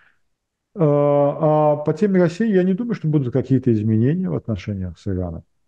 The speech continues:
Опять же, будет какая-то пауза, но у России взаимодействие проходило как через президента и министра иностранных дел, так и через другие структуры. И в первую очередь это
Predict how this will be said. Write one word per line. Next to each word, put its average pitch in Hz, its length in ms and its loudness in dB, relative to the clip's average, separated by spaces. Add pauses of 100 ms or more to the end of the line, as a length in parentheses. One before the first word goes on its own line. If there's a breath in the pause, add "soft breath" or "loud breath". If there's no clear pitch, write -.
Опять 170 280 0
же, 165 60 2
будет 156 200 2
какая-то 131 360 0
пауза, 185 400 0
но 147 420 2 (300 soft breath)
у 143 100 2
России 151 380 0
взаимодействие 131 800 0
проходило 139 640 0 (280 loud breath)
как - 260 -6
через 156 300 2
президента 120 520 0
и - 20 -2
министра 147 260 2
иностранных 180 400 0
дел, 104 200 -6
так 190 180 0
и 165 40 -2
через 160 220 2
другие 143 300 4
структуры. 98 720 -2
И 127 100 4
в 127 220 -8 (100)
первую 175 420 4
очередь 110 480 -2
это 135 320 -2